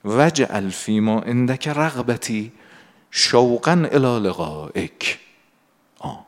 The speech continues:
یعنی چی؟ ببینید مرغوب شما، مطلوب شما، اونی که بهش میل دارید،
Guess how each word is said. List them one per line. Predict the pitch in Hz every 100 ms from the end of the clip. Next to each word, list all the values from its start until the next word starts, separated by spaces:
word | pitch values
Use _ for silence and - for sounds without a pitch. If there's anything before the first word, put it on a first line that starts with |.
| -
یعنی | 135 95
چی؟ | 92 - - _ _ _ _ _ _ _ _ _ _ _ _ _ _ _ _ _ _ _ _ _ _ _ _ _ _ _ _ _ _ _ _ _ _ - - - - _
ببینید | 165 175 175 170 _ _ _ _ _ _ _ _ _ _ _ _ _ _
مرغوب | 117 120 123 117 120 127 127 123
شما، | 120 120 120 143 127 117 113 110 _ _ _ _ _ _ _ _ _ _ _ _ _ _ _ -
مطلوب | 98 101 - 104 104 101
شما، | 98 - 101 113 110 92 90 - _ _ - - _
اونی | 170 175
که | 160 160
بهش | 127 127 135 - - - - _ _ _ - - - - - - - -
میل | 104 107 117 113 95 82
دارید، | 82 80 76 -